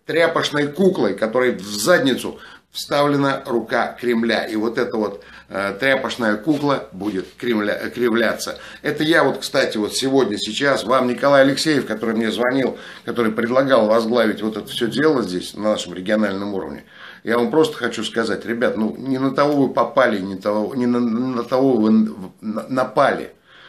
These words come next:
Чтобы я унизился и оскорбился, э, чтобы я пал до такой низости, работать под Собчачкой. Так не бывает.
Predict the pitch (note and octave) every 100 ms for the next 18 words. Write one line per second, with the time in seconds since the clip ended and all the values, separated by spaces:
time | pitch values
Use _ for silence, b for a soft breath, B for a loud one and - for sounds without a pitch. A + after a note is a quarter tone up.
0 | B - C#3 D#3+ E3+ - F3 F#3 F#3+ D3+
1 | D3 - A#2 - B2+ B2+ - C3 - C#3+
2 | C3+ A#2 F3+ C3 - F2+ B B B B
3 | B - E2+ F2+ F#2 F#2 F#2 F#2 F2 F2
4 | E2+ - - - - - A2+ B2+ B2+ -
5 | - C3 A2 G#2+ A#2 C3 B2 G3 G#3+ B2
6 | - - - - A2+ C3+ A2 D#3+ F3+ -
7 | - _ - B2 B2 - _ _ _ G2
8 | - - - A2 - - - _ _ _
9 | _ _ _ _ _ B2+ B2 C3 B2 B2+
10 | A#2+ G2+ - -